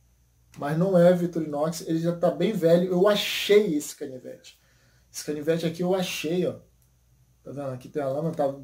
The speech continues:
bem enferrujada. Já tentei tirar o ferrugem dele várias vezes, mas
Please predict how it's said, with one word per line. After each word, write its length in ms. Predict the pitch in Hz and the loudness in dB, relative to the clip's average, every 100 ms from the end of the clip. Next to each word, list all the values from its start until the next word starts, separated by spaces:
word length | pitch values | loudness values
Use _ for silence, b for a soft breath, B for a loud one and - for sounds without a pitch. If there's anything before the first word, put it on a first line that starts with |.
| - | -10
bem 220 | 151 180 | 0 0
enferrujada. 480 | 180 170 143 165 170 | 4 2 2 4 4
Já 100 | 180 | 4
tentei 480 | 180 170 180 180 B B | 2 0 0 -2 B B
tirar 200 | - 170 | 0 4
o 80 | 175 | 4
ferrugem 420 | 175 160 175 165 | 2 2 4 2
dele 180 | 170 170 | 0 -2
várias 540 | - 165 202 202 165 | 0 2 4 4 0
vezes, 420 | 127 139 160 175 | -2 -4 -2 -2
mas 380 | 165 160 160 - | -2 -4 -6 -10